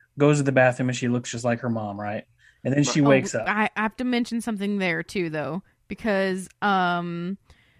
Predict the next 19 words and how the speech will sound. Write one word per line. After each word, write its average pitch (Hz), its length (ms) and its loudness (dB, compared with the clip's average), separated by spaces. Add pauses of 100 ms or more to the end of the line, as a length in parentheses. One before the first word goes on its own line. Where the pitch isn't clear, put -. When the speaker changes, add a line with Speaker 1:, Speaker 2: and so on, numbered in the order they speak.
(140)
Speaker 3:
when 226 160 4
she's 214 180 -4
talking 208 300 2
about 214 320 4
having 214 300 2
her 226 100 4
mother's 208 420 4
forty-year-old 202 640 2
face 208 280 2
and 220 80 0
she's 190 180 -8
like, 208 260 -2
"And 392 260 6
without 220 280 4
makeup, 330 560 2
man, 247 400 4
talk 339 300 8
about 254 300 0
scary." 202 460 -4